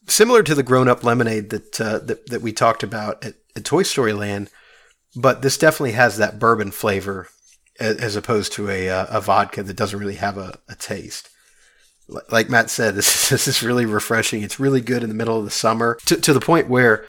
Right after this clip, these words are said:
I have seen them run out of this early in the, uh, in the summertime. So if, if you want it,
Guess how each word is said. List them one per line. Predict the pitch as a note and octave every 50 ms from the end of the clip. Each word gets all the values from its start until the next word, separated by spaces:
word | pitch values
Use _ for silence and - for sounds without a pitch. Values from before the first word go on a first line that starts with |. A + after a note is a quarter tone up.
| _ -
I | B2 C3
have | C#3+ - -
seen | - D#3 C#3+ C3
them | A#2+ A#2 A#2
run | A#2+ B2 A2+
out | A2 G#2+ A2+ A2+
of | G2+
this | G#2 G2+ - - - - _
early | - A2+ A2+ A2+ G#2+ G2 G2+ G2 F#2+ - - _ _ _ _ _
in | - A2+ G#2+ G2
the, | G2+ G2+ G2+ G2 G2
uh, | G2 G2+
in | G2+ G#2 G2+
the | G2 F#2
summertime. | - - G#2 G2 G2 F#2+ - - - G2 G2 F#2+ - _ _ _ - -
So | - - A2+ G#2+
if, | G#2 G2+ - -
if | - B2 -
you | A2+ G#2+ A2+
want | C3 C#3+ C3+ A#2
it, | A2 G#2+ -